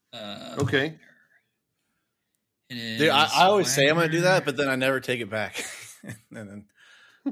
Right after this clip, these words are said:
Speaker 3: just have a
Speaker 1: Oh,
Speaker 3: tool.
Speaker 1: no. I mean,
Speaker 3: But,
Speaker 1: I
Speaker 3: uh,
Speaker 1: have, I have used it. I haven't used it on paint yet, but if you buy the right tip, I think you'll be, it actually, um, here, I'll tell you what it's called.
Speaker 3: Hey, so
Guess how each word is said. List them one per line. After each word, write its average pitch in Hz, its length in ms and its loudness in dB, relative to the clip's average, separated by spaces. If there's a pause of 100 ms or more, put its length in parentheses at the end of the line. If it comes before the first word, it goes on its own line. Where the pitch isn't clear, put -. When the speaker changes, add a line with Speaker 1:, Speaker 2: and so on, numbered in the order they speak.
Speaker 3:
just - 120 -4
have 185 140 -4
a 143 40 -2
Speaker 1:
Oh, 151 120 0
Speaker 3:
tool. 147 80 -2
Speaker 1:
no. 147 280 2
I 156 140 4
mean, 160 260 4
Speaker 3:
But, 151 200 10
Speaker 1:
I 147 40 10
Speaker 3:
uh, 135 80 8
Speaker 1:
have, 165 280 4 (180)
I 151 140 2
have 151 200 0
used 160 360 2
it. 170 240 0 (200)
I 139 80 -2
haven't 170 200 -2
used 175 160 -2
it 170 80 0
on 151 100 2
paint 156 300 0
yet, 123 340 -6
but 117 300 -4 (340)
if 139 160 -4
you 131 60 -2
buy 156 180 4
the 190 100 2
right 185 320 2
tip, 143 360 4
I 127 100 -2
think 131 260 -4
you'll 127 100 -6
be, 123 120 -4 (160)
it 143 80 4
actually, 143 600 0 (760)
um, 107 640 -2 (1400)
here, 113 80 -12
I'll 107 100 -8
tell 117 140 -8
you 110 80 -6
what 104 100 -8
it's 104 160 -10
called. 131 140 -2
Speaker 3:
Hey, 143 60 6
so 160 180 6